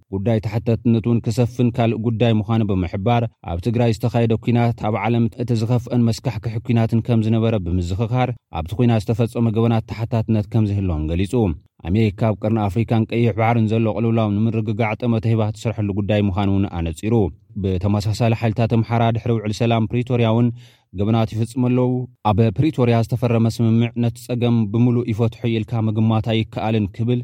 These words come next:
ኣባል ኮንግረስ ኣሜሪካ ብራድ ሽርማን ተዛሪቡ ኣሎ። ድሕሪ እቲ ኣብ ፕሪቶርያ ዝተፈረመ ስምምዕ ሰላም እውን እንተኾነ፣ ሓይልታት ኣምሓራ ነቲ ኣብ ክልተ ሽሕን ዓሰርተ ሰለስተን ዓመተ ምህረት ጀሚሮም ኣብ ምዕራብ ትግራይ ከካይድዎን ዝጸንሑ ገበናት ከም ዝቐጸሉሉን፣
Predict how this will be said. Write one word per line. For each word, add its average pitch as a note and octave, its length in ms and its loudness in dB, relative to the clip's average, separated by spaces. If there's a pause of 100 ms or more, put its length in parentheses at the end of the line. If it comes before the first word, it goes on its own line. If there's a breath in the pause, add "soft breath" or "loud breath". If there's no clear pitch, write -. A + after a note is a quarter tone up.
(180)
ኣባል A2 260 4
ኮንግረስ A2 420 0
ኣሜሪካ A#2 540 0
ብራድ A2+ 300 -2
ሽርማን A#2 400 0
ተዛሪቡ G2 400 -2
ኣሎ። A2 120 2 (640)
ድሕሪ F#2 220 -4
እቲ G#2 120 -2 (120)
ኣብ G2 140 -4
ፕሪቶርያ A#2+ 440 2
ዝተፈረመ A2+ 500 0
ስምምዕ A2 380 0
ሰላም A2 320 0
እውን A2+ 160 2
እንተኾነ፣ A#2 420 0
ሓይልታት A#2 380 -2
ኣምሓራ A2+ 300 0 (540 soft breath)
ነቲ F#2 260 -4
ኣብ G#2+ 120 2
ክልተ A2+ 200 -2
ሽሕን A2+ 180 0
ዓሰርተ A2 400 0
ሰለስተን A2+ 440 0
ዓመተ A2 280 0
ምህረት A2 240 2
ጀሚሮም A2 420 2 (420 soft breath)
ኣብ E2+ 120 -4
ምዕራብ G#2+ 320 0
ትግራይ A2+ 260 -2
ከካይድዎን A#2 540 2
ዝጸንሑ A#2+ 340 -2
ገበናት A2+ 380 0
ከም A2 200 0
ዝቐጸሉሉን፣ A2+ 640 0